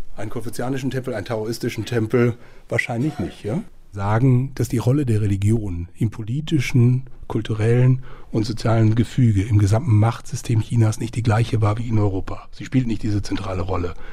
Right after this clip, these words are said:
Vielleicht ist sie deswegen bedingt eine größere Offenheit. Aber dennoch müssen wir uns von dem Gedanken verabschieden, meine ich, dass in China eine kulturelle, monolithisch da zurückgezogene, isolierte Gesellschaft herrschte,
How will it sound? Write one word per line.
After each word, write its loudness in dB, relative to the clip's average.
Vielleicht 0
ist 2
sie -2
deswegen 4
bedingt 4
eine 2
größere -4
Offenheit. -6
Aber 0
dennoch 4
müssen 0
wir 0
uns -2
von -2
dem 2
Gedanken 0
verabschieden, 0
meine 2
ich, 4
dass -4
in 4
China 2
eine 2
kulturelle, -2
monolithisch 2
da 4
zurückgezogene, 0
isolierte 2
Gesellschaft 0
herrschte, 2